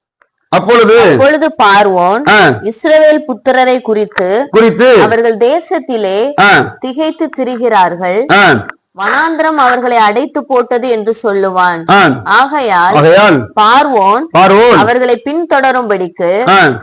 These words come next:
Speaker 2: நான் அவன் இருதயத்தை கடினப்படுத்தி
Speaker 1: ஆ.
Speaker 2: நானே கர்த்தர் என்பதை எகிப்தியர் அறியும்படி
Speaker 1: ஆ.
Speaker 2: பார்வோனாலும்
Speaker 1: ம்.
Speaker 2: அவனுடைய எல்லா இராணுவத்தாலும்
Speaker 1: ம்.
Speaker 2: மகிமைப்படுவேன் என்றார்.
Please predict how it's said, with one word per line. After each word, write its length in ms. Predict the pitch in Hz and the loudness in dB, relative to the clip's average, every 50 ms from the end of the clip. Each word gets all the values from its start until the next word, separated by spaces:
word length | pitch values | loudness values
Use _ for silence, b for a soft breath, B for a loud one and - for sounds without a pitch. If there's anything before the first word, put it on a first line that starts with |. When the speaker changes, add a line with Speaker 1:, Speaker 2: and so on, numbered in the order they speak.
| - - | -10 -6
Speaker 2:
நான் 380 | 196 214 220 240 262 302 320 | -4 0 0 2 2 2 2
அவன் 260 | 285 262 247 240 240 | 2 0 0 0 -2
இருதயத்தை 680 | 233 220 226 254 285 277 302 302 294 285 285 302 294 277 | -2 -2 -2 -2 -2 -2 -2 -2 -2 -2 -2 -4 -4 0
கடினப்படுத்தி 1120 | 269 202 196 214 247 262 269 240 - 220 196 185 180 180 - 180 175 190 233 302 285 175 | 0 0 0 0 0 -2 -4 -2 -2 -2 -4 -4 -6 -6 -6 -4 -2 -2 -2 -2 0 2
Speaker 1:
ஆ. 140 | 196 190 170 139 - - | 4 4 2 2 0 -2
Speaker 2:
நானே 480 | 190 202 208 233 269 285 302 302 294 294 | -2 0 0 0 0 0 -2 -4 -4 -2
கர்த்தர் 420 | 294 262 226 226 226 - 285 277 | -2 -2 -2 -2 -4 -4 -2 -2
என்பதை 460 | 269 240 247 247 240 240 226 233 214 | -2 -4 -4 -4 -2 0 2 2 2
எகிப்தியர் 520 | 214 214 - 269 247 _ - 285 269 359 - | 2 0 -2 -6 -8 _ -4 -2 -2 0 2
அறியும்படி 920 | 208 202 208 226 254 262 262 247 196 190 180 175 170 190 214 269 311 311 _ - | 2 2 2 0 -2 -4 -4 -4 -4 -4 -4 -4 -4 -4 -4 -6 -8 -8 _ 0
Speaker 1:
ஆ. 140 | 175 190 180 143 123 113 - | 2 2 2 2 -2 -2 -2
Speaker 2:
பார்வோனாலும் 1080 | 233 226 233 262 294 311 302 302 302 294 262 226 202 196 190 185 185 185 208 247 330 294 | 0 2 2 2 2 2 2 2 2 2 2 2 2 2 2 0 0 -2 -2 -2 -4 -2
Speaker 1:
ம். 300 | 208 240 262 254 208 151 117 110 - | 0 2 2 2 2 0 -2 -2 -2
Speaker 2:
அவனுடைய 440 | 185 220 254 254 247 254 247 233 | 0 0 0 0 0 0 0 0
எல்லா 380 | 233 233 240 269 294 320 330 302 | 0 0 0 0 2 2 4 4
இராணுவத்தாலும் 1000 | 277 247 226 226 254 269 269 269 269 - 240 208 196 190 185 175 180 196 226 320 | 4 2 2 2 2 0 -2 -2 -2 0 2 2 2 2 2 2 0 0 0 0
Speaker 1:
ம். 420 | 202 220 226 196 156 131 131 190 | 0 0 2 2 0 0 -2 -2
Speaker 2:
மகிமைப்படுவேன் 800 | 202 220 240 262 311 302 311 311 302 - 311 269 269 262 269 269 269 | -2 -2 0 -2 -2 -2 0 -2 0 0 0 0 0 0 0 -2 -2
என்றார். 680 | 247 214 196 185 185 220 208 196 185 170 151 - | -2 -4 -4 -4 -4 0 2 2 2 0 -2 -6